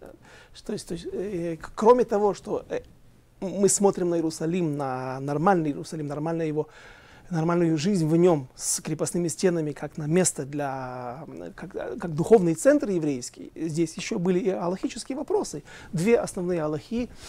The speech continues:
решались, э, в-, э, завершением, возведением и ремонтом крепостных стен. Это кодшим калим, то есть еврей, который приносит, э, в жертву, э, когда приносится в жертву жертвы, таких, так называемые кодшим калим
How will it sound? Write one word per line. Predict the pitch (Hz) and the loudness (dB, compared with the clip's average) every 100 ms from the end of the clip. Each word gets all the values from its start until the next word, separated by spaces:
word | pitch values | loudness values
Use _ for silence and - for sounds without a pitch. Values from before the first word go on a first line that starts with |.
| - - | -16 -2
решались, | 185 185 - 202 196 196 - | 0 2 6 6 6 0 -4
э, | 165 160 151 | -2 0 0
в-, | 151 | 0
э, | 143 143 139 139 139 135 135 | 0 0 -2 -2 -4 -4 -4
завершением, | 139 156 156 143 202 196 180 160 151 147 160 147 | 0 0 0 2 6 6 6 2 -2 -6 -8 -8
возведением | 143 147 143 156 185 170 | -2 -2 0 0 0 2
и | 160 | 0
ремонтом | 160 180 160 147 151 | 2 2 0 -8 -12
крепостных | 180 - 139 156 - | -12 -10 -8 -10 -8
стен. | - 139 135 - - - - | -8 -8 -10 -20 -20 -20 -6
Это | 165 147 135 - | -2 -2 -6 -8
кодшим | - 151 - 143 | -4 -4 -6 -4
калим, | 165 170 254 269 - - | 2 2 2 0 -6 -10
то | 175 | -8
есть | 143 - | -8 -8
еврей, | 156 151 165 | -6 -2 -4
который | - 135 151 135 131 | -4 -8 -8 -10 -8
приносит, | 156 151 135 139 - | -6 -6 -8 -12 -12
э, | - 135 127 - - 135 85 151 | -10 -10 -12 -12 -14 -16 -16 -4
в | |
жертву, | 147 147 - 135 - - - | -2 -2 -4 -18 -18 -20 -16
э, | - - - - - | -12 -10 -10 -12 -14
когда | - 165 147 | -10 -6 -4
приносится | 165 170 - 165 | -2 -4 -4 -8
в | |
жертву | 143 165 156 139 131 - - - - - - _ _ - | -4 -4 -4 -8 -12 -14 -20 -20 -20 -20 -20 _ _ 2
жертвы, | 165 247 - | 8 8 6
таких, | 156 - - 160 156 | -10 -10 -8 -8 -6
так | 170 - | -6 -4
называемые | 160 165 160 147 | -2 0 0 0
кодшим | 196 180 - 151 | 0 0 -4 -8
калим | 165 139 147 247 | -8 -4 -4 -4